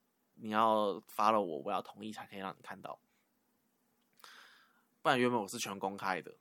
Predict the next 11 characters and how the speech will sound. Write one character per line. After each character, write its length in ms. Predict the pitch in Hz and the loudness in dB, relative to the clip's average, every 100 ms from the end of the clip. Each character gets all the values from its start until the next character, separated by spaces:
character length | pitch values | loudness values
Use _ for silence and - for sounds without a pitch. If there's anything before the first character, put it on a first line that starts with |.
| _ _ | _ _
对。 100 | - - _ _ _ _ _ _ | -20 -20 _ _ _ _ _ _
然 120 | 107 | -2
后 120 | 117 127 | 0 0
那 120 | 123 | -2
天 400 | 127 120 120 117 | -2 -4 -4 -6
我 60 | 104 | -8
们 120 | 101 | -4
就 100 | 113 | -4
去 80 | 113 | -2
喝 280 | - 107 107 | 0 2 2
酒， 340 | 87 58 | -2 -4